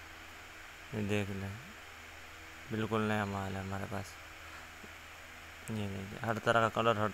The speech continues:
तरह का design इसमें आपको देखने को मिलेगा करीब से। ये देखिए spot।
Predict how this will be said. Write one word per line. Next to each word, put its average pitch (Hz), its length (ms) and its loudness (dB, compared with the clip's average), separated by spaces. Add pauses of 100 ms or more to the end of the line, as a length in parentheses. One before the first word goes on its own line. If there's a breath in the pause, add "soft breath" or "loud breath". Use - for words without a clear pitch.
तरह 110 160 6
का 104 100 4
design 107 320 4
इसमें 107 240 4
आपको 110 200 2
देखने 104 260 0
को 110 100 4
मिलेगा 104 360 4
करीब 104 240 4
से। - 220 0
ये 104 80 2
देखिए 101 300 0 (960)
spot। 107 360 0